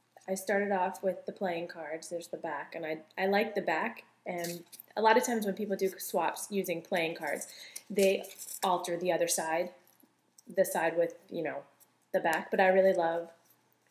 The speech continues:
I love the polka dots, and I love the pink little swirly frame, so I'm gonna probably stick a label somewhere on the back so that I keep, s-, still keep the, the frame. So I layered this with a few layers of,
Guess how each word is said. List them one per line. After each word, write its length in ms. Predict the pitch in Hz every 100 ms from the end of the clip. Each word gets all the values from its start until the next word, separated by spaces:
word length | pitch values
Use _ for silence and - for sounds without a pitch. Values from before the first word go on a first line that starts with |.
| _ _ _ _ _
I 20 | 196
love 180 | 190
the 60 | 190
polka 320 | 208 208 202
dots, 540 | 190 185 180 - - -
and 420 | 185 175 170 160 - -
I 100 | 180
love 560 | 175 170 170 175 175 - _ _ -
the 60 |
pink 280 | 208 220 190
little 160 | 190 185
swirly 420 | - 185 170 175
frame, 380 | 180 160 156 175 - - -
so 240 | 214 190
I'm 120 | 180
gonna 140 | 190 180
probably 500 | 185 170 170 165 156
stick 360 | - - 160
a 40 | 156
label 500 | 139 143 147 - - -
somewhere 340 | - 180 156
on 60 | 147
the 80 | 147
back 300 | 147 135 -
so 100 | 175
that 120 | 151
I 80 | 147
keep, 280 | - 123 - _ _
s-, 200 | - -
still 280 | - - 170
keep 300 | 170 165 -
the, 200 | - - - -
the 80 | 156
frame. 380 | - - - 202
So 260 | - 196 180 - _ - - - _ _ - - - - - -
I 540 | 214 208 202 196 196 196 - _ _ _ _ _
layered 420 | 226 214 220 226
this 160 | 220 220
with 100 | 214
a 80 | 190
few 180 | - 196
layers 280 | 185 185 185
of, 240 | 170 170